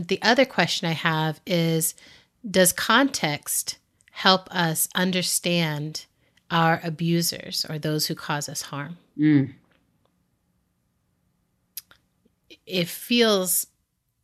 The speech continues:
Speaker 1: as I'm reading this, you know, that it's like, ooh, does it do anything when you learn about, oh, right, he was thirteen years old when this happened and he had no idea what it was.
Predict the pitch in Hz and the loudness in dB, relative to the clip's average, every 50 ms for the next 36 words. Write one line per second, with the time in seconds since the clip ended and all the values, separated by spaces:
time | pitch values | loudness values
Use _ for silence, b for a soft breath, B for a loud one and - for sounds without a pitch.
0 | _ _ - 175 175 170 165 175 170 170 165 170 180 175 170 170 160 151 151 - | _ _ -4 -2 -2 0 0 0 0 0 2 2 2 2 2 0 -2 -4 -6 -6
1 | - 170 160 156 156 151 143 131 - - - 165 156 - - _ - 269 269 208 | -4 -4 -4 -2 -2 -4 -4 -4 -4 -4 -4 -4 -4 -6 -8 _ -4 -2 -2 -2
2 | 139 156 - - _ _ _ _ _ _ _ _ _ _ _ _ _ _ _ _ | -2 -6 -10 -20 _ _ _ _ _ _ _ _ _ _ _ _ _ _ _ _
3 | _ _ _ _ _ _ _ _ _ _ _ - 208 202 185 190 - 196 - 208 | _ _ _ _ _ _ _ _ _ _ _ 0 2 2 2 0 -4 -4 -2 2
4 | 214 220 220 - - 185 180 175 175 - 170 165 160 160 160 160 175 202 214 202 | 2 2 2 2 0 0 0 0 2 2 0 0 0 0 -2 0 0 0 0 0
5 | 180 175 175 180 180 175 165 151 165 156 156 151 151 143 - _ _ - 180 180 | 0 2 4 4 4 4 2 2 0 0 0 -2 -4 -8 -12 _ _ -6 -4 -2
6 | 180 170 170 185 190 180 156 139 - _ _ _ _ _ _ - 196 190 185 180 | -2 -2 0 0 0 0 -2 -4 -6 _ _ _ _ _ _ -10 -8 -6 -4 -4
7 | 175 - - - 196 202 190 - - 214 185 170 165 160 151 151 143 156 160 147 | -4 -4 -4 -2 -4 -4 -4 -6 -6 -4 -2 -2 -2 -2 -4 -4 -4 -4 -4 -4
8 | 135 135 - - - _ _ _ _ _ _ _ _ _ _ _ - 160 156 151 | -6 -8 -12 -18 -20 _ _ _ _ _ _ _ _ _ _ _ -8 -6 -4 -4
9 | 143 - - - 143 - - - 139 147 - 160 156 - 175 165 160 156 156 151 | -4 -4 -4 -4 -6 -6 -6 -10 -14 -12 -12 -14 -10 -4 -4 -2 -2 -2 -2 -4
10 | 151 151 156 156 - _ _ _ _ _ _ _ _ _ _ - - 165 156 160 | -4 -6 -8 -10 -14 _ _ _ _ _ _ _ _ _ _ -4 -2 -2 0 0
11 | 156 160 160 170 170 160 151 143 143 - 160 160 160 151 147 143 139 127 139 143 | 0 0 0 0 0 0 -2 -4 -4 -2 -2 -2 0 -2 -2 -6 -8 -8 -8 -6
12 | 139 139 151 185 - - - | -6 -6 -8 -8 -10 -12 -12